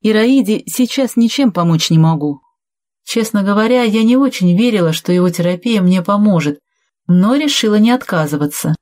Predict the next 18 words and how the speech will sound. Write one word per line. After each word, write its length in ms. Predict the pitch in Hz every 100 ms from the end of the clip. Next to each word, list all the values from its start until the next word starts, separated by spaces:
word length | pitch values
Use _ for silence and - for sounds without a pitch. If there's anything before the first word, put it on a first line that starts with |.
| _ _ _ _
Возможно, 600 | 165 165 170 196 233 202 185
на 100 | 185
мое 260 | 185 202
решение 540 | 190 180 - 240 196 170
повлиял 460 | 180 180 185 202
последний 560 | - 180 202 208 196 202
приступ. 540 | 214 208 165 151 143 _ _ _ _ _ _ -
Господи, 720 | 160 180 165 - 165 160 160 _
как 240 | 294 294
же 160 | 285 247
мне 220 | 226 226
надоела 680 | 214 185 180 156 175 170 -
эта 320 | 165 160 165
аллергия. 680 | 156 156 151 143 147 143 139 _ _ _ _ _ _ _ _ _
«Диктуйте 540 | 262 302 294 302 - 175
адрес». 500 | 175 165 151 143 - _ _ _ _ _ _ _ -
Доктор 460 | 160 160 170 165 165
Орловский 720 | 160 151 185 240 - 247 240